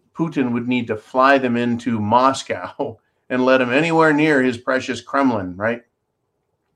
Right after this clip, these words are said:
But China, I think, is, uh, China is all about bringing down the West.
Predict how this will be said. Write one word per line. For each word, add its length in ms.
But 160
China, 340
I 160
think, 400
is, 380
uh, 320
China 360
is 280
all 320
about 500
bringing 400
down 380
the 100
West. 580